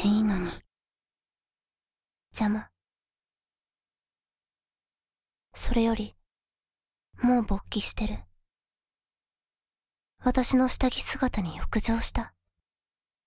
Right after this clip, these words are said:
別にいいけど。今日は、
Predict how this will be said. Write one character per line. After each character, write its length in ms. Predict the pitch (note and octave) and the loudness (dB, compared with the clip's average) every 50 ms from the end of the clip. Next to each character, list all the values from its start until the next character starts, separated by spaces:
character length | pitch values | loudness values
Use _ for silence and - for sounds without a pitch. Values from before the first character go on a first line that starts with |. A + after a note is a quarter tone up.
| _ _ _ _ _ _ _ _ _ _ _ _ _ _ _ _ _ _ _ _ _ _ _ _ _ _ - | _ _ _ _ _ _ _ _ _ _ _ _ _ _ _ _ _ _ _ _ _ _ _ _ _ _ -6
別 260 | - A#3 - - - A#3 | -4 -4 -4 -2 0 0
に 340 | A3+ A3+ A#3 A#3 A#3+ A#3+ | 2 2 2 0 0 0
い 40 | A#3+ | 0
い 40 | A#3+ | -2
け 140 | - - F#3+ | -4 -6 -8
ど。 100 | - - - - - _ _ _ _ _ _ _ _ _ _ _ _ _ _ _ _ _ _ _ _ _ _ _ _ _ _ _ _ _ _ _ _ _ _ _ _ _ _ _ _ _ _ _ _ _ _ - - | -6 -8 -10 -12 -14 _ _ _ _ _ _ _ _ _ _ _ _ _ _ _ _ _ _ _ _ _ _ _ _ _ _ _ _ _ _ _ _ _ _ _ _ _ _ _ _ _ _ _ _ _ _ -2 2
今 160 | D4 C#4 C4 | 2 4 4
日 0 | |
は、 200 | A#3 G#3 G3+ - | 2 0 -2 -6